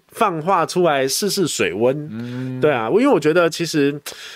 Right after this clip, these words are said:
Speaker 1: 呃，像柯文哲，你觉得柯文哲他卸任就卸任吗？我觉得这样子好像感觉好像又有点，两年时间他可能会被降温之类的，
Speaker 2: 嗯。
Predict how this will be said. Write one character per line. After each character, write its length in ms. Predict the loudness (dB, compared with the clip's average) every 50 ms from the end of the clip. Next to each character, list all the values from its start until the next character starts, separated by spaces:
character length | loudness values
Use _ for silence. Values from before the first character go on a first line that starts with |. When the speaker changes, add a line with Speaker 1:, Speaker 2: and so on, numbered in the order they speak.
| -20 -20 -14 -6
Speaker 1:
呃， 720 | -2 0 0 2 2 2 0 0 0 0 0 -2 -2 -4 -6
像 260 | -4 -2 0 0 0
柯 200 | 0 0 2 4
文 180 | 4 4 2 2
哲， 260 | 2 2 4 4 2 0
你 100 | 0 2
觉 80 | 2
得 60 | 2
柯 160 | 2 4 4 4
文 100 | 4 4
哲 160 | 2 2 2
他 420 | 2 0 0 0 0 0 -2 -4 -8 _ _ _ _ _ _ _ _ _ _ _ _ _ _ _ _ _ _ _ _ _ -14 -8 -2
卸 240 | 0 4 4 6
任 140 | 4 4 4
就 80 | 2 0
卸 240 | 0 2 4 6 6
任 120 | 6 4
吗？ 360 | 2 -2 -4 -4 -6 -10 -16 -18 -20 -20 -14 -6 0
我 80 | 0
觉 120 | 2 4 4
得 260 | 4 4 4 2 -2 _ _ _
这 100 | 0 2
样 140 | 2 2 0
子 180 | 0 0 0 0
好 160 | 2 2 0
像 200 | 0 0 0 0
感 140 | 0 0 0
觉 140 | 0 -2
好 120 | -2 0 0
像 100 | 2 2
又 140 | 4 4 4
有 100 | 2 2
点， 260 | 2 0 0 0 -2 -8 -16 -20 -20 -20 _ _ -20 -20 -20 -20 -20 -20 -20 -20 -8 -2
两 220 | 0 0 2 2
年 200 | 2 2 2 2
时 160 | 0 0 0 2
间 200 | 2 4 4 2
他 120 | 2 -2
可 140 | -2 -2 -2
能 100 | 0 0
会 140 | 0 2 2
被 100 | 2 0
降 320 | 0 2 0 0 0 0 -4
温 280 | -4 -4 -6 -8 -10 -12 -10 -8 -6 -4 -2
之 160 | 0 0 2
类 240 | 2 2 2 0 -2
的， 100 | -4 -8
Speaker 2:
嗯。 120 | -10 -10